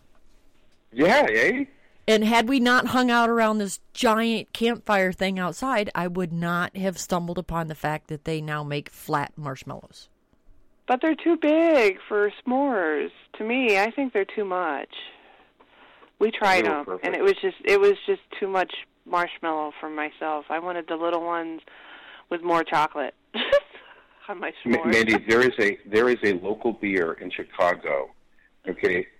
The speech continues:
Speaker 1: that's called Not My Dad's Root Beer.
Speaker 2: Oh,
Speaker 1: It
Speaker 2: Mandy, it
Speaker 1: tastes
Speaker 2: is so fucking
Speaker 1: like
Speaker 2: good.
Speaker 1: the best root beer in the world. You can chug it,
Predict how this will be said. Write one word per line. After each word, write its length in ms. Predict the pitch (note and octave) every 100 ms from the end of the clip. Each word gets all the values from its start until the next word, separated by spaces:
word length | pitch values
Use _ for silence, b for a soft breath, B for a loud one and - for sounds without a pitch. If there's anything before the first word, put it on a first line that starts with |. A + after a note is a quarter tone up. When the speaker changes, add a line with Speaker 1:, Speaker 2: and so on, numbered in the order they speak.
| -
Speaker 1:
that's 160 | F2 -
called 240 | G2+ E2+
Not 240 | F2+ F#2+ F#2+
My 140 | G#2+
Dad's 400 | F#2+ F#2+ F2+ -
Root 260 | E2+ F2 -
Beer. 280 | D#2 D2 - -
Speaker 2:
Oh, 220 | C4+ B3+
Speaker 1:
It 40 |
Speaker 2:
Mandy, 340 | A#3 B3+ B3 A#3
it 20 | A3
Speaker 1:
tastes 60 |
Speaker 2:
is 80 | G3+
so 260 | - C4 A3 -
fucking 340 | A#3 - G#3
Speaker 1:
like 260 | G3+ G3+ D#3
Speaker 2:
good. 0 | -
Speaker 1:
the 60 |
best 260 | A2+ G#2+ B2 - _ _ _ _ _ _ _ _ -
root 340 | G#2 G#2+ A2
beer 280 | G2+ F2+ E2+ -
in 140 | G2+
the 80 | F#2+
world. 500 | F2 F#2+ F#2 E2+ D2+ -
You 140 | A#2
can 260 | - G#2+ G2+ - - -
chug 220 | B2+ G#2+
it, 180 | D2+ -